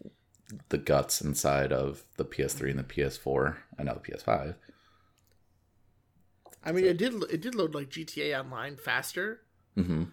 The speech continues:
Speaker 2: Um, but then, like, when, when we started playing, like, games and stuff together, like, it's, I, I loaded the same as they did. Eventually, when, like, we were leaving, you know, the, the, the maps we were playing to, to load back into the game.
Speaker 1: Gotcha.
Speaker 2: Like, I still got stuck in the clouds,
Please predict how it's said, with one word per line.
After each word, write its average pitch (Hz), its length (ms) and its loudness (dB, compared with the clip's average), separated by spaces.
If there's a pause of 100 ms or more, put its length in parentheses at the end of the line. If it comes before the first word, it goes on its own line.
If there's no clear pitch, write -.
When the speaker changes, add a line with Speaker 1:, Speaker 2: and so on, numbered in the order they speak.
(160)
Speaker 2:
Um, 147 640 -2
but 151 240 2
then, 143 240 -2
like, 135 180 -6
when, 156 220 -4
when 151 140 2
we 147 80 2
started 147 220 4
playing, 139 240 -2
like, 131 200 -6
games 147 340 -8
and 139 80 -12
stuff 131 160 -8
together, 135 340 -6
like, 139 160 -8
it's, - 240 -16
I, 170 120 2 (100)
I 156 80 2
loaded 160 320 2
the 139 80 -8
same 123 280 -4
as 127 120 -12
they 147 160 -8
did. 139 260 -10 (600)
Eventually, 143 400 -6
when, 135 140 -14
like, 135 240 -10
we 151 100 -6
were 143 80 -8
leaving, 139 540 -8 (240)
you 151 100 -12
know, 131 100 -10
the, 131 320 -6 (120)
the, 139 120 -8 (120)
the 147 100 -8
maps 143 440 -2
we 151 60 -6
were 135 80 -8
playing 143 380 -10
to, 151 120 -10 (180)
to 139 360 -10
load 147 240 -8
back 143 220 -2
into 147 160 -14
the 156 80 -6
game. 143 460 -8 (300)
Speaker 1:
Gotcha. 131 300 2
Speaker 2:
Like, 156 140 0
I 165 40 10
still 214 180 10
got 160 120 8
stuck 165 180 6
in 151 60 0
the - 60 -4
clouds, 147 580 2